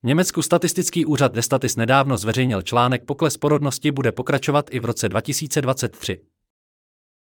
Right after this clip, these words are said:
Té, co počet narozených v roce dva tisíce dvacet dva oproti předchozímu roku klesl o sedm celých jedna procent na sedm set třicet osm tisíc osm set devatenáct dětí, pokles narozených pokračoval i v roce dva tisíce dvacet tři.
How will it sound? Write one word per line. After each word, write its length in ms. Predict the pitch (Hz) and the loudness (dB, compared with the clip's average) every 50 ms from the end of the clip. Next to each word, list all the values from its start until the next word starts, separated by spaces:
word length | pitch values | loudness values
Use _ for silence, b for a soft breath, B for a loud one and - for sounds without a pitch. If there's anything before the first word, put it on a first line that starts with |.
| _ _ _ _ _ _ | _ _ _ _ _ _
Té, 200 | - 131 131 139 | 4 4 4 4
co 120 | 135 - 123 | 4 2 0
počet 320 | - 131 - - 117 98 | 0 0 0 0 0 2
narozených 460 | 104 104 120 113 104 123 127 120 92 | 4 2 2 4 2 2 2 2 0
v 40 | 104 | -2
roce 220 | 104 98 - - 98 | -4 -2 -2 -2 0
dva 120 | 101 101 | 0 -2
tisíce 360 | - 107 - 123 113 - 113 | -2 -2 -4 -4 -2 -4 -2
dvacet 300 | 95 104 104 - 107 87 | 0 0 -2 -2 -2 -6
dva 280 | 92 90 90 131 147 - | -4 -2 -2 -2 0 0
oproti 340 | 175 - 196 196 190 185 - | -2 0 0 0 0 0 -4
předchozímu 540 | - 170 - - 175 151 156 170 170 156 | -2 -4 -4 -2 -2 0 2 2 2 2
roku 180 | 147 131 - 110 | 2 0 -2 -4
klesl 340 | 92 117 135 143 - 170 - - | -2 -2 -2 0 0 -2 -2 -2
o 60 | 113 | -4
sedm 300 | - - 185 185 196 180 | 0 0 2 2 2 0
celých 340 | - 185 170 170 135 - 113 | 2 0 0 0 -2 -2 -4
jedna 200 | 110 113 127 - | -2 -2 -2 -2
procent 440 | - 139 - - 143 139 147 135 | -2 -4 -2 0 0 0 0 0
na 120 | - 101 92 | -4 -4 -4
sedm 260 | - - 143 160 151 | -2 0 0 0 0
set 260 | - - 185 - - | -2 -2 -4 -4 -6
třicet 360 | - - 165 - - 147 - - | -8 -8 -4 -2 -2 -2 -2 -2
osm 260 | 139 131 - 151 143 | -6 -4 -2 -2 -2
tisíc 380 | - 147 131 - 147 131 - - | -2 -2 -4 -4 -4 -6 -8 -6
osm 260 | 135 131 - 160 147 | -6 -4 -2 -2 -2
set 180 | - - 113 - | 0 0 -2 -2
devatenáct 600 | 98 95 123 151 170 - 175 156 147 147 135 - | 0 -2 2 2 2 2 4 2 4 2 0 0
dětí, 400 | 101 117 - - 143 143 147 143 _ | -2 -4 -4 -4 -6 -6 -8 -8 _
pokles 360 | - 143 - 170 156 131 - | -6 -4 0 0 0 0 2
narozených 460 | 104 104 117 127 113 131 127 113 - | 0 2 2 2 2 2 2 0 -2
pokračoval 580 | - - - - 131 123 - 143 135 143 147 - | -4 -6 -2 0 0 0 0 2 4 4 2 2
i 100 | - 117 | 0 -4
v 40 | 95 | -2
roce 240 | 101 117 - - 110 | -2 -4 0 0 0
dva 120 | 101 101 | 0 0
tisíce 380 | - - - - 147 131 - 127 | -2 -2 -4 -6 -4 -2 -2 0
dvacet 380 | 98 110 - - - - - - | 0 0 -2 -2 -4 -6 -8 -10
tři. 240 | - - - - | -10 -10 -10 -10